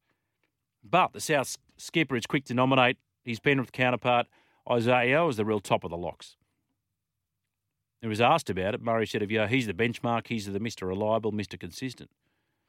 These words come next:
And Nicolucci writes, he says, "For the sake of debate," and this is something worth chewing over, i-, if Murray and Yeo, okay, so if, if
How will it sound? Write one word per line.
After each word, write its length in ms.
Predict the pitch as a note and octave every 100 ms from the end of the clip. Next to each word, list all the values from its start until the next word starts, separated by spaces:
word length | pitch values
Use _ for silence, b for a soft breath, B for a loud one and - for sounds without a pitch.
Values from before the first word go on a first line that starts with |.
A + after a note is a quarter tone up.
| _ _ _ _ _ _ _ _ _ _ _ _ _ _ _ _ -
And 100 | A#2+
Nicolucci 460 | E3+ B2 B2+ A2+
writes, 260 | A#2 C#3 C#3+
he 60 | A2
says, 200 | C3+ A2
"For 120 | B2
the 80 | A#2
sake 280 | G3+ A#3+
of 60 | A#3
debate," 460 | C3+ A2 G2 D2 - _ _ _ _ _
and 100 | C3
this 140 | D3+ A3
is 100 | F3
something 320 | D3+ A2 F#2+
worth 200 | G2+ F2+
chewing 360 | - E2 D#2 C#2+
over, 140 | C#2+ - b b
i-, 40 | -
if 220 | C#3+ B2+
Murray 320 | D3 G3 A#3
and 120 | F#3
Yeo, 380 | C3+ B2 G#2 E2 D#2+ -
okay, 220 | - D#2
so 180 | - A2
if, 120 | -
if 120 | C#3